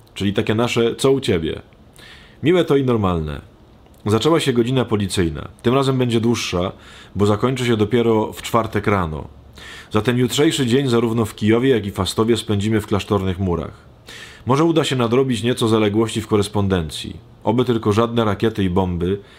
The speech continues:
nie popsuły nam tego dnia. Z serdecznymi pozdrowieniami i prośbą o modlitwę Jarosław Krawiec, Kijów, piętnasty marca, godzina dwudziesta pięćdziesiąt. Moi drodzy, jak widzicie, no,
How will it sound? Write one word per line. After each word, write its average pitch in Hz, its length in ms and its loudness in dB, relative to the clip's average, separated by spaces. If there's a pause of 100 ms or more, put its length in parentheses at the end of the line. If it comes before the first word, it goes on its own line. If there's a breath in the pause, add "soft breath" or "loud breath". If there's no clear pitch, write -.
(220 loud breath)
nie 113 160 0
popsuły 113 480 2
nam 92 200 -2
tego 87 240 0
dnia. 78 260 -8 (1120 loud breath)
Z - 120 -10
serdecznymi 156 580 0
pozdrowieniami 95 880 0 (260)
i 113 80 -2
prośbą 113 480 0
o 101 60 -6
modlitwę 92 640 -2 (280)
Jarosław 101 520 0
Krawiec, 82 440 -4
Kijów, 101 320 0
piętnasty 101 480 -4
marca, 82 460 -6 (400 loud breath)
godzina 82 460 -2 (420 loud breath)
dwudziesta 85 480 -4
pięćdziesiąt. 71 760 -10 (2250 loud breath)
Moi 117 100 2
drodzy, 156 220 2
jak 147 100 0
widzicie, 147 320 0
no, 135 360 2